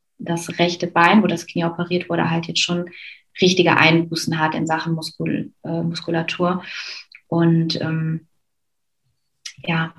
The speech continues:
wenn ich das halt mache, also einen Wettkampf, dann will ich halt auch hundert Prozent geben können und abliefern. Und ich weiß halt, zum jetzigen Zeitpunkt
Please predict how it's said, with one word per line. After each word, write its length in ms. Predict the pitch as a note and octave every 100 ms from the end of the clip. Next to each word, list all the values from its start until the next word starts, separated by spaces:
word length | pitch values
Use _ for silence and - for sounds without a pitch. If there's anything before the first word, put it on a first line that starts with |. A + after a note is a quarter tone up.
| - -
wenn 180 | F3+
ich 140 | F#3+ -
das 200 | F#3 F3+
halt 220 | F3 F3
mache, 320 | E3 F3+ F#3+
also 220 | D#3+ D#3+
einen 340 | D#3+ D#3 D#3 D#3
Wettkampf, 460 | D#3+ D#3 F3 E3+
dann 180 | E3+ E3
will 140 | E3 E3+
ich 180 | E3+
halt 100 | D#3+
auch 160 | - -
hundert 260 | E3 D#3 -
Prozent 380 | D#3 E3+ E3 D#3
geben 260 | D3 D3+
können 340 | - E3 F3+ F3
und 300 | D#3+ D3+ D#3+
abliefern. 720 | - - D3+ D3 D3+ D#3 D#3
Und 260 | D#3 D#3
ich 480 | - - - - -
weiß 260 | D#3 D#3+ E3
halt, 160 | D#3
zum 180 | - E3
jetzigen 500 | D#3+ E3+ - E3+ E3
Zeitpunkt 800 | - E3 E3+ E3+ F3 F3 F3 -